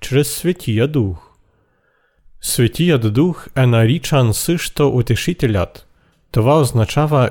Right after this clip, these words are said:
че той помага на праведниците в трудности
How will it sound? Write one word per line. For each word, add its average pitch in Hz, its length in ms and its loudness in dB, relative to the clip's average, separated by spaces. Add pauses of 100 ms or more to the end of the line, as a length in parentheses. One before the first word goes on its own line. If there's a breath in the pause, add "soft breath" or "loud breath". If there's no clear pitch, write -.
че - 140 0
той 156 260 0
помага 139 800 2
на 123 200 2
праведниците 127 1120 0
в - 120 -14
трудности 131 880 -2